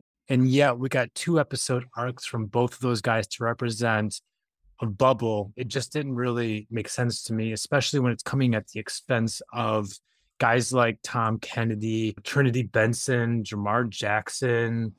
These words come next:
Shane Zylstra was not even mentioned in four episodes, and he was, like, I think, a classic example of a guy squarely on the,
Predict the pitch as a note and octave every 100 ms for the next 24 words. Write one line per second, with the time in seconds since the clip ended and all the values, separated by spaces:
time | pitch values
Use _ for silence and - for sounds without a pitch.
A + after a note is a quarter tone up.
0 | _ - D3 E3 B2 D3 - C3 A#2+ B2
1 | C3 C#3 A#2+ A2+ G#2+ A#2+ - A#2+ A2 G#2
2 | B2 G#2+ A2+ G#2+ - A2+ G#2+ G#2+ G2+ A#2
3 | A#2+ G#2+ - - A2+ A2 - - B2+ B2
4 | A2 _ - - - A#2 A2+ - G#2+ G#2
5 | G#2+ A2+ G2+ G#2 G#2+ G#2+ G#2 - - -
6 | - B2+ A#2 A2+ G#2+ G#2+ G#2+ G#2